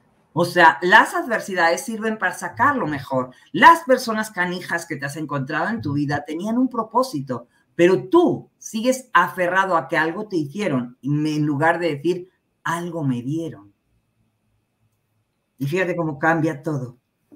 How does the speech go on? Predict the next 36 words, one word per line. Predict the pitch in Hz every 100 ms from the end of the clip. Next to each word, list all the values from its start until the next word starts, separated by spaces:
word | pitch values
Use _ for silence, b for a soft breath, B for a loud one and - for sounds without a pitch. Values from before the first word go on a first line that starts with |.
| _ _
Algo | 202 277 320
me | 311
hicieron, | 262 311 302 240
no, | 269
no | 285
te | 262
hicieron | 254 254 196
nada. | 202 226 127 - _ _
Te | 160
dieron | 165 214 277
un | 262
gran | 247 226 220
regalo, | 175 160 185 240 170
pero | 139 151 147 -
tú, | 339 466 - - _ _ _ _ _ _ _
por | 185 202 196
la | 190 185
percepción | 196 190 - 175 170 208 220 269 254
mental | 170 165 165 147 214 214 190
que | 160
tú | 143 180
tienes, | 202 202 175 175 359 - _ _ _
lo | 127 151 143
tienes | 180 185 202
totalmente | - 147 151 165 175 160 156 185 202 160 160 - _
errado | - 151 147 160 170 175
y | 160
distorsionado. | 131 - 127 127 120 113 110 104 98 _ _ _ _ _ _
Cuando | - 135 131 131 127 127
tú | - 285
le | 285 156
das | 143
la | 139
vuelta | 135 135 135 139
al | 143
asunto, | 147 - 185 202 233 311